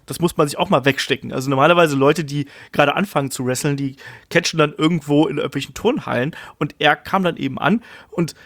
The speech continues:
ist irgendwie per Zufall quasi als Enhancement-Talent ja wirklich hier reingerutscht. Also es war dann, man muss sich da wirklich die Anrufe so vorstellen, da ruft dann die W W F an, irgendwelche Agents sagen, hey, wir brauchen ein paar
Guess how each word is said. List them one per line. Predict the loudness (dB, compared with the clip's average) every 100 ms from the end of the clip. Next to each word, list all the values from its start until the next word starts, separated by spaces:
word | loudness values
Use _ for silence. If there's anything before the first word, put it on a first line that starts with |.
| _
ist | -2 0 4
irgendwie | 4 4
per | 0 -2
Zufall | -2 0 2 2
quasi | 2 2 2
als | 0 -4
Enhancement-Talent | -2 -2 -2 -4 -2 0 0 0
ja | -4
wirklich | -4
hier | -2 -2 2
reingerutscht. | 2 2 -2 -2 -2
Also | -4
es | 0 2
war |
dann, | 2 2 -6 -18 -2
man | 0
muss | 0
sich | 2
da | 0
wirklich | 0
die | -2 -2 -2
Anrufe | -4 -4 -2 -2
so | 0
vorstellen, | 2 2 4 4 2 -2 -20 _
da | -2
ruft | 0 2
dann | 0 0
die | -6 -4
W | -2
W | -2
F | -2 0
an, | 0 0
irgendwelche | -4 -6 -2
Agents | -2 -2 -2
sagen, | -2 0
hey, | 0 0
wir | 0
brauchen | 0 0 -2 -8 -16 -20 _ _ _ -2
ein | 0 0
paar | 2 4 4 2